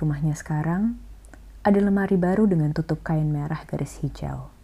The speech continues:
Surat-surat ini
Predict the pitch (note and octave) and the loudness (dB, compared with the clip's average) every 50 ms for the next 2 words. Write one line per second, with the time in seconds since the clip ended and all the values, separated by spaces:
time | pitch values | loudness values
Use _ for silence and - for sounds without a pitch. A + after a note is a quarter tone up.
0 | - - - - - - - - - - - - - - - - - - - - | -20 -18 -18 -18 -16 -16 -18 -18 -18 -18 -20 -20 -20 -20 -20 -20 -20 -20 -18 -18
1 | - - - - - - - - - - - - - - - - - - - - | -18 -18 -20 -20 -20 -20 -20 -20 -18 -18 -18 -18 -18 -18 -18 -20 -20 -20 -20 -20
2 | - - - - - - - - - - - - - - - - - - - - | -20 -20 -20 -20 -10 -10 -10 -10 -10 -14 -16 -18 -16 -16 -16 -16 -16 -16 -18 -18
3 | - - - - - - - - - - - - - - - - - - - - | -18 -18 -20 -20 -20 -20 -18 -16 -14 -14 -12 -12 -12 -14 -14 -16 -18 -20 -20 -20
4 | - - - - - - - - - F#3 F3+ F3+ F3+ - - F#3 F3+ F3+ - - | -20 -20 -18 -16 -16 -14 -14 -6 -2 0 0 0 0 0 -2 -2 -2 -2 0 2
5 | G#3+ G#3 G#3+ A3 A3 A3 A3 | 2 4 6 4 4 4 2